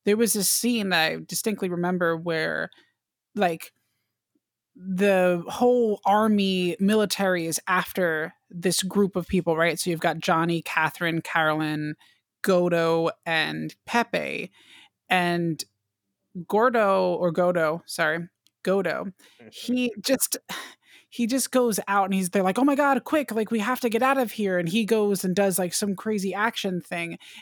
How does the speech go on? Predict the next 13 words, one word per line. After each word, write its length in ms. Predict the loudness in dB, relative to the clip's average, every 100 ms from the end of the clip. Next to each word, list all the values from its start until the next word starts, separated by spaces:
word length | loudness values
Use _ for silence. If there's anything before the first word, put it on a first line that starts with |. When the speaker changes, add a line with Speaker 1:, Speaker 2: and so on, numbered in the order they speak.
| -2
Speaker 1:
And 200 | 0 2
during 380 | 2 2 2 2
that 220 | 0 0
scene, 640 | -2 -2 0 0 -2 -6 -10 _ _
they're 120 | 0 2
like, 340 | 2 -2 -14 _ _ _ _ 0
"Okay, 260 | 2 4
now 140 | 4 2
tell 240 | 0 2
me 160 | 2 2
everything 340 | 2 2 0
about 320 | 2 2 0
Godo." 480 | 0 2 2 0 -2